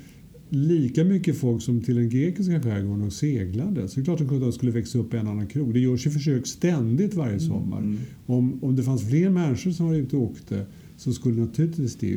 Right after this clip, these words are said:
Speaker 1: öka.
Speaker 2: Jo, jo, men det är ju det där. Det är som min brorsa som har varit i den där världen säger att svenskar tror att sommaren är tre månader.
Speaker 1: Mm.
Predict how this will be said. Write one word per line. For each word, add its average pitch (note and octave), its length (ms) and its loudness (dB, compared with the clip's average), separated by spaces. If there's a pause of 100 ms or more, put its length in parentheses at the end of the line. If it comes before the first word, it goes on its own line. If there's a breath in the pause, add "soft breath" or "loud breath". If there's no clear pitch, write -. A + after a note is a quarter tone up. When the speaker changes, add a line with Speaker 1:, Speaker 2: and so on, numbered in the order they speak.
Speaker 1:
öka. G2 200 -2
Speaker 2:
Jo, D#3+ 180 0
jo, C3+ 180 0
men B2 120 0
det D3+ 60 0
är D#3+ 40 2 (100)
ju D#3 60 -4
det D3 120 -2
där. G2+ 240 -2
Det A2+ 80 -2
är A#2 60 -2
som A#2+ 160 -2
min A2 160 -2
brorsa A2 380 -4
som A2 340 -6
har G2+ 140 -6
varit G#2 260 -6
i - 20 -4
den G#2 140 -2
där G2+ 220 -4
världen G2 440 -2 (180)
säger G2 360 -4
att G#2 200 -8 (1300 loud breath)
svenskar C#3+ 440 -2
tror B2+ 380 -2
att A2 60 -8
sommaren G#2 420 -2
är - 40 -10
tre G#2 200 0
månader. A2+ 500 -4 (140)
Speaker 1:
Mm. A#2 340 0